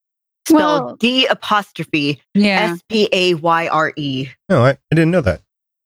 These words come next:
Speaker 2: Yeah, well, it's never, it's Andre. It's never
Speaker 1: Yeah.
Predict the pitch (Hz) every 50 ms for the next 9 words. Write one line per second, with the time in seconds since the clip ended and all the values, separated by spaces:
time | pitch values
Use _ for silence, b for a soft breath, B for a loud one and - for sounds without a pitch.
0 | _ _ _ _ _ _ _ - 254 269 262 262 262 262 262 277 277 285 294 277
1 | - - 247 - - - 302 320 320 320 320 311 294 - - - - _ _ _
2 | _ _ _ _ _ _ _ _ _ _ _ _ - 233 277 269 - - - _
3 | _ _ _ _ _ - 185 185 185 180 165 160 170 160 156 147 143 143 151 175
4 | 214 190 180 - - - - 202 208 208 202 214 214 208 220 233 196 160 131